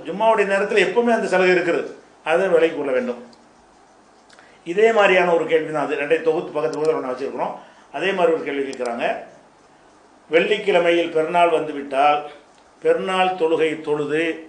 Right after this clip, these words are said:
விருப்பப்பட்டால் ஜும்மா தொழுகைக்கு செல்லலாம், விருப்பப்பட்டால் ஜும்மா தொழாமல் இருக்கலாம் என்பதை ஹதீஸின் வாயிலாக புரிய முடிகிறது. ஆனால் சில பேர் அந்த பெருநாளில் லுஹுர் தொழுகையும் அவசியமில்லை என்கிறார்கள், இது பற்றி தெளிவுபடுத்தவும். கடையநல்லூர்லேருந்து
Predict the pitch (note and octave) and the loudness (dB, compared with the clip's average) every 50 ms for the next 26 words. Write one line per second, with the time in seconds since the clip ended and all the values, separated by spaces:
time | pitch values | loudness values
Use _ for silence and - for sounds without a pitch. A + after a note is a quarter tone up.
0 | - - _ _ _ _ _ _ - D3+ E3+ F3+ - G#3+ - - E3+ E3 - F3 | -20 -20 _ _ _ _ _ _ -6 -6 -4 -2 -2 -4 -2 0 -2 -2 0 2
1 | F3 F3+ F3 F3 D#3+ D#3+ F3 F3 E3+ E3 E3 D#3+ D3+ D#3 D#3 D3+ D3+ C#3+ - D3+ | 0 0 0 -2 -4 -6 -4 -2 -2 -2 -2 0 0 0 -2 -2 -6 -6 -4 -4
2 | C#3 C3+ C3+ D3+ E3 E3+ D#3+ D3 D3+ D3+ - E3 C#3+ D3+ D3 D3+ D#3+ D#3+ D3+ - | -4 -2 0 0 0 0 0 -2 -4 -2 -4 -4 -4 -4 -4 0 0 0 0 0
3 | - D3 D#3 D#3 D#3 D#3 D#3 D3+ D3+ D3+ D3 C#3+ C#3+ C#3+ B2 C#3+ C#3 C#3+ D3 D3 | -2 -8 -6 -4 -2 0 0 0 0 0 0 -2 -2 -2 -4 -2 0 0 0 0
4 | E3 D3+ C#3+ C#3+ C#3+ C#3+ C#3+ C#3+ C#3+ C#3 C#3 C#3 C3+ C3+ C3+ D3 E3+ E3+ C#3 C3+ | 0 -2 -2 -4 -4 -4 -2 0 0 0 -2 -4 -6 -4 -4 -2 -2 -2 -2 -2
5 | C#3+ D3+ E3+ D#3 D#3+ D#3 D3 C#3 C#3 C3+ C#3 C#3+ C3+ C3+ C#3+ F3 F#3 F3+ F#3+ F#3+ | -2 -4 -6 -8 -8 -8 -6 -4 -2 -2 -2 0 0 0 0 0 0 -2 -2 -2
6 | F#3+ F#3 E3+ D#3+ D#3+ D3 D#3 C#3+ B2 A#2+ A2+ - - - _ - - - - - | -2 -2 -2 -2 -2 -2 -2 -2 -2 -6 -8 -12 -18 -20 _ -20 -20 -20 -20 -20
7 | _ - C#3+ D3+ D#3+ F3 F3+ F3+ F3 - E3 D#3+ D#3 F#3 F#3+ F#3 E3 - D#3+ D3 | _ -4 -2 0 2 2 0 0 0 2 2 2 4 4 2 2 2 2 0 2
8 | D#3 D#3 D3+ E3 F3 E3+ D3+ C#3+ C#3 D#3 E3 F3 F3 E3+ - - - - _ _ | 2 2 0 2 0 0 0 2 0 0 -2 -2 -4 -6 -10 -16 -20 -20 _ _
9 | C#3 C#3+ D#3+ E3+ E3 G#3 G#3+ G#3+ G#3+ G#3+ G3+ F#3 F#3 D#3 F3 F#3+ G3+ G3+ F3 D#3+ | -10 -6 -4 -2 0 2 2 2 2 0 0 -2 0 0 0 -2 -2 -2 0 0
10 | E3+ E3+ - F#3 F#3 F3 E3 D#3 D#3 D3+ C#3+ C#3+ C#3 C3+ C3+ C3+ C3 D3+ D3+ F3+ | 0 0 -2 -4 -4 -2 -2 -2 0 0 -2 -2 -4 -2 -2 -2 -2 -2 -4 -6
11 | F3+ D#3+ D#3+ E3 D#3+ D#3+ - - G3 D#3+ D#3+ D#3 D#3+ D#3 C#3+ C#3 - - C#3 C3 | -6 -6 -6 -4 -4 -4 -4 -4 -4 -4 -4 -2 -2 -4 -4 -6 -6 -6 -8 -8
12 | C#3 C#3+ C#3 - C#3+ C#3 D3 E3+ F3 D#3+ D3+ C#3+ C#3+ C#3 C#3 C#3 C3 B2+ B2+ B2+ | -8 -8 -10 -8 -6 -2 -2 -2 -2 -2 -4 -6 -4 -4 -4 -4 -4 -8 -8 -4
13 | F#3+ | -4